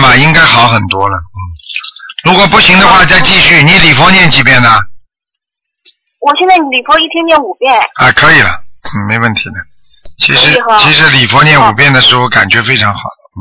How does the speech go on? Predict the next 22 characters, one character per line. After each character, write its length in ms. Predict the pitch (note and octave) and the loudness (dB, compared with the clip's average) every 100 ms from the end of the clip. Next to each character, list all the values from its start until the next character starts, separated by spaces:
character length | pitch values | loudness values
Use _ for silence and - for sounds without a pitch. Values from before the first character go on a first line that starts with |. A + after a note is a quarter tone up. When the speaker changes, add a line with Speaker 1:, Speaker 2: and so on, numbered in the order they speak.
| F2 | -16
Speaker 1:
嗯。 1120 | - _ _ - - _ - - - C6+ - - F2+ | -18 _ _ -20 -20 _ -12 -12 -20 -20 -18 -16 -8
Speaker 2:
什 80 | A3 | -4
么？ 180 | G#3 G#3+ - - - - _ | 0 0 -2 -10 -20 -20 _
Speaker 1:
礼 80 | D#3+ F#3+ | -2 0
佛 160 | F#3 A#3+ | 2 2
念 140 | B3 G#3+ | 2 2
五 80 | F#3 | 2
遍 180 | A3+ G#3+ | 2 2
的 60 | |
时 180 | G3+ - | 2 2
候 100 | G3+ | 2
感 180 | E3 D#3+ | 2 2
觉 140 | D#3+ E3 | 2 2
非 140 | G3 | 2
常 120 | F3+ | 2
好 260 | F3 C#3 A#2+ | 2 2 2
的， 80 | C3 B2+ - - | 2 0 -4 -12
听 140 | - B2 | -8 -4
得 80 | A#2+ | 0
懂 160 | A2 | 0
了 60 | G#2+ | 2
吗？ 200 | A2 | 2